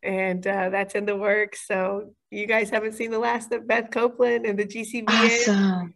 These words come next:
Speaker 1: Uh, God's bringing us together. We're doing great things, and he's doing great things through you. And I mean, your heart, I love you so much. I'm just so thankful. And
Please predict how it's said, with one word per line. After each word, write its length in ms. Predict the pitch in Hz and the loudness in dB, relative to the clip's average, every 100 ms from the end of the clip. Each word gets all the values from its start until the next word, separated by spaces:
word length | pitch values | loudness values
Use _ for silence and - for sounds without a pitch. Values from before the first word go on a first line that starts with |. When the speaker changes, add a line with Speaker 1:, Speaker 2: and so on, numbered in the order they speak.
| _ 214 | _ -4
Speaker 1:
Uh, 80 | 196 | -2
God's 340 | 196 208 220 220 | 2 2 0 0
bringing 320 | 226 233 226 | 0 0 -2
us 280 | 226 233 - - | -6 -8 -16 -10
together. 480 | 208 226 226 220 | 0 2 2 0
We're 120 | 214 220 | 0 0
doing 320 | 220 208 202 | 0 0 0
great 280 | 208 208 202 | 0 0 -2
things, 300 | 214 208 208 | -2 -2 -4
and 100 | 185 | -4
he's 260 | 240 220 | -4 -6
doing 240 | 208 196 185 | -2 -2 0
great 320 | 208 196 202 | -2 -4 -4
things 320 | 208 196 185 | -4 -4 -8
through 280 | - 190 190 | -6 -4 -4
you. 420 | 185 208 208 208 | -6 -8 -8 -8
And 340 | - 180 185 185 - - - | -6 -6 -8 -12 -20 -10 2
I 120 | 233 | 4
mean, 360 | 247 233 220 220 - - | 4 2 -2 -8 -14 0
your 200 | 233 247 | 4 4
heart, 480 | - 226 220 226 - | 4 4 6 4 2
I 140 | 254 | 4
love 320 | 233 254 233 226 | 4 2 0 -4
you 160 | 226 | -8
so 280 | 214 254 226 | -4 -2 0
much. 340 | 226 220 220 | 0 0 0
I'm 240 | 233 233 233 | -2 -4 -4
just 360 | 269 233 - | -2 -2 -2
so 460 | 240 226 226 220 226 - | 2 4 4 2 -2 -6
thankful. 480 | 196 214 220 208 208 | -4 -4 -2 0 2
And 240 | 202 196 | 0 -4